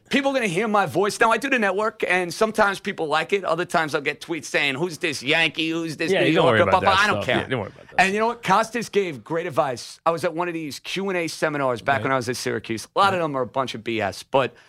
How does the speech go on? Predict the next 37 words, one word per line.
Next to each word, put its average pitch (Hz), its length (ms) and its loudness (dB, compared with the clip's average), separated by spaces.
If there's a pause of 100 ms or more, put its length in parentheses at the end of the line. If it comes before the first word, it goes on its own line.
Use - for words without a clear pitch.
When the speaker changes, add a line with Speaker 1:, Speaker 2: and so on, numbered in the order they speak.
(300)
Speaker 1:
I 196 180 4
asked 233 180 -2
him 208 80 -2
a 196 40 -2
question 185 380 0
about 135 180 2
an 131 60 0
accent. 131 380 0
I 104 40 -4
said, 139 180 -4
"Look, 131 300 -4 (180)
I'm 143 100 4
looking 180 160 0
to 170 60 -2
do 160 120 -4
sports 143 340 -4
radio." 117 320 -2 (340)
I 139 120 2
go, 139 160 0
"Do 131 80 -6
you 190 120 -4
think 202 240 -2
it's 196 140 -4
important 156 540 -4
that 135 160 2
I, 139 160 4
you 131 160 -4
know, 110 260 -4 (320)
maybe 139 520 -2
give 156 340 0
up 139 140 -2
the 135 100 0
accent?" 117 240 -2
He 113 60 -4
goes, 107 240 -6 (180)
"Absolutely 135 460 0
not." 110 260 0